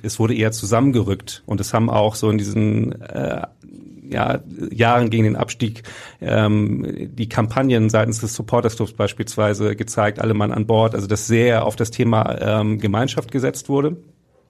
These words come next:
Und, ähm, wir, und da kommen wir später wahrscheinlich noch mal so ein bisschen differenziert dazu, vor großen Herausforderungen standen, was auch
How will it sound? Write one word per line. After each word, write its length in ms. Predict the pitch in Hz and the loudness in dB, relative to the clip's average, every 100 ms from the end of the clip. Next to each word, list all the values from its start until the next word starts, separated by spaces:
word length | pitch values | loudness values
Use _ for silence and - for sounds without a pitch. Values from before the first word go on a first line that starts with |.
| - | -10
Und, 400 | - 120 113 113 - - - - - _ | 0 2 2 0 -8 -16 -20 -20 -20 _
ähm, 800 | 120 117 117 117 113 117 113 113 - - - - - | 2 4 4 4 4 4 2 0 -10 -20 -20 -20 -12
wir, 560 | 98 113 123 120 120 - - _ _ | -2 2 4 4 2 -4 -20 _ _
und 320 | 110 101 - - | -2 -2 -8 -18
da 300 | - - 117 | -18 -2 -2
kommen 200 | 113 131 | 0 0
wir 60 | 117 | 0
später 280 | 127 120 117 | 0 0 0
wahrscheinlich 320 | 113 120 117 | 0 0 0
noch 80 | 117 | 2
mal 140 | 110 | 2
so 80 | 113 | 0
ein 120 | 113 | -2
bisschen 300 | 120 113 117 | -4 -4 -2
differenziert 500 | 117 - 110 127 127 | -2 -2 -2 0 0
dazu, 520 | 120 - 123 120 117 - _ _ _ - - _ _ - | 0 0 0 0 -4 -16 _ _ _ -20 -20 _ _ -20
vor 300 | - - 117 | -12 -2 -2
großen 400 | 107 123 143 147 | 0 0 2 2
Herausforderungen 680 | 131 117 147 - 123 113 117 | 2 2 0 2 2 2 0
standen, 360 | 117 117 - 107 | 0 -2 0 -2
was 160 | 110 | -2
auch 440 | - 107 117 113 | 0 2 2 0